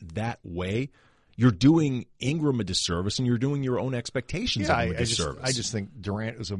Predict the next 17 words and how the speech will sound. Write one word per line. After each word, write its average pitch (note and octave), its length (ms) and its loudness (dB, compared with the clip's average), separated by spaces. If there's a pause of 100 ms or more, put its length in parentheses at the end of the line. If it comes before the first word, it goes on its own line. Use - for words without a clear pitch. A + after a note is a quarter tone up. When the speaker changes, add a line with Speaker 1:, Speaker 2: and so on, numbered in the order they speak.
(140)
Speaker 2:
is F#2 160 -8
a, G2 100 -6 (640)
has A2+ 440 -4
been, A#2 420 -6 (140)
arrived G2 540 2
as, G2+ 440 -2
and G2 240 -2
will F#2+ 160 2
always G#2 400 0
be G#2 360 -4
a F#2+ 160 -2
better F#2+ 460 -4
pure G#2 540 -4
scorer F#2 640 0
Speaker 1:
Well, E2+ 100 -2
he's, F2+ 120 2
Speaker 2:
than F#2 160 -2